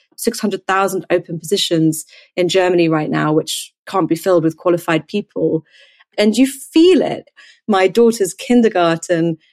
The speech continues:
recently sent out a very panicked email saying that their cleaning company had cancelled the contract because they didn't have enough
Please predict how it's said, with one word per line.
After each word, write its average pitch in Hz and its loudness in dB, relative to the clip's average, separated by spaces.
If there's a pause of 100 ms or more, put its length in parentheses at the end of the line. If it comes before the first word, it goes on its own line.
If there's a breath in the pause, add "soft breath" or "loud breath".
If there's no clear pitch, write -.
(200)
recently 208 2
sent 196 -2
out 185 -2
a 160 -2
very 185 2
panicked 196 -4
email 190 2
saying 175 -2
that - -2
their 180 0
cleaning 226 2
company 180 -8
had 170 -4
cancelled 196 -6
the - -6
contract - -4
because - -10
they 180 2
didn't 185 -2
have 180 -4
enough 185 -4